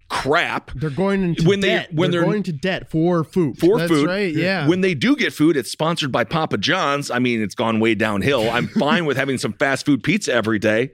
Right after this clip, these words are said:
Speaker 1: Or not every day, I'm
Speaker 3: Not
Speaker 1: sorry, every
Speaker 3: every
Speaker 1: now and
Speaker 3: day.
Speaker 1: again.
Speaker 3: Yeah, yeah,
Speaker 2: Yeah, right.
Speaker 3: yeah.
Speaker 1: But if you're a kid, like, that's the healthiest meal you're gonna get. We live in a world where our government considers pizza sauce a vegetable.
Speaker 3: <sighs> Right, it
Speaker 1: And now
Speaker 3: was
Speaker 1: there's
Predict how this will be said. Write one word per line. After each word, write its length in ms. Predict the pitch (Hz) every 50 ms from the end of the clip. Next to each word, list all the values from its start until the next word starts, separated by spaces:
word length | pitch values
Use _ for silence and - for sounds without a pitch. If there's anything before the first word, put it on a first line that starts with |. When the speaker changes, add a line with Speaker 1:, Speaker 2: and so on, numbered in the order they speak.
| _ - 147 110 139
Speaker 1:
Or 100 | - 160
not 200 | 170 170 160 151
every 200 | 151 151 196 196
day, 160 | - - 180 170
I'm 60 | 156
Speaker 3:
Not 80 | 143
Speaker 1:
sorry, 160 | - 196 185 175
every 160 | 147 208 185
Speaker 3:
every 100 | 175 190
Speaker 1:
now 160 | 233 285 269
and 40 | -
Speaker 3:
day. 100 | - 151
Speaker 1:
again. 80 | - 185 180
Speaker 3:
Yeah, 120 | 170 156 131
yeah, 40 | -
Speaker 2:
Yeah, 80 | 170
right. 180 | 165 131 107 110
Speaker 3:
yeah. 80 | 120 123 -
Speaker 1:
But 80 | -
if 80 | 254 226
you're 220 | 247 262 - 415
a 40 | 415
kid, 280 | - - 269 311 - 196
like, 180 | 147 123 101
that's 300 | 101 143 196 247 - -
the 160 | - 196 170
healthiest 500 | 143 165 170 180 - - 165 165 147 -
meal 180 | 160 160 160 151
you're 160 | 143 139 139
gonna 200 | 127 139 139 120
get. 400 | 202 202 180 170 143 139 - _ _ _ _ _ _ _ _ _ _ _ _ _ _ _ _ -
We 120 | 131 139
live 180 | 147 175 214 208
in 60 | 226
a 60 | 202
world 340 | 170 151 165 185 190 185 156
where 160 | 147 151 151
our 100 | 147 139
government 460 | 127 104 147 175 - 185 165 156 -
considers 420 | - 143 135 - 156 143 143 117 -
pizza 380 | - - 151 185 196 - 170
sauce 420 | 151 - - 147 143 143 139 - - -
a 80 | 127 120
vegetable. 640 | 104 127 - - - - 147 117 113 110 123 - -
Speaker 3:
<sighs> 60 | 151 120 110 101 - - 139
Right, 180 | 160 175 170 165
it 100 | 170 165
Speaker 1:
And 200 | 160 156 156 151
now 160 | 156 170 175
Speaker 3:
was 100 | 160 135
Speaker 1:
there's 160 | 135 170 185